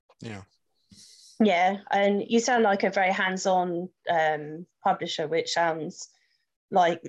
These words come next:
Speaker 2: one of the reasons behind your success. From what I've heard,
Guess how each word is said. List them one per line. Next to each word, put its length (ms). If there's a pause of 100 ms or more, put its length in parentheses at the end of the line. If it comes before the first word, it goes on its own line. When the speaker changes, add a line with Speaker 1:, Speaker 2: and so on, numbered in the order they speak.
Speaker 2:
one 180
of 140
the 80
reasons 420
behind 300
your 140
success. 500
From 200
what 120
I've 180
heard, 360